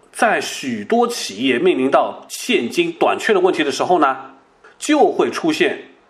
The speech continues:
这个欠条了。那么根据相关的数据显示，中国金融系统里面流通着大约有两千亿美金的这种欠条。那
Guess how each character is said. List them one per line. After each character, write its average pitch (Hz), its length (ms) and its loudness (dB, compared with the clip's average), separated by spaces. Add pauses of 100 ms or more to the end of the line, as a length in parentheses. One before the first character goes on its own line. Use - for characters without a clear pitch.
(120)
这 - 100 0
个 117 80 -2
欠 147 260 -4
条 - 180 -4
了。 - 360 -2 (400)
那 202 100 2
么 180 240 0
根 226 280 2
据 151 240 -2
相 208 240 2
关 208 120 4
的 175 60 2
数 214 220 -2
据 160 120 -2
显 127 160 -4
示， - 300 -2 (220)
中 277 240 2
国 147 200 4
金 262 280 0
融 156 120 4
系 175 200 -2
统 160 180 2
里 113 80 0
面 139 260 0 (220)
流 156 440 0
通 269 260 0
着 139 100 2
大 160 380 0
约 170 320 2
有 123 380 0
两 131 340 0
千 220 340 2
亿 170 160 0
美 202 260 0
金 175 280 0
的 - 260 0 (380)
这 - 100 0
种 101 180 -4
欠 - 280 -2
条。 - 500 0
那 - 180 2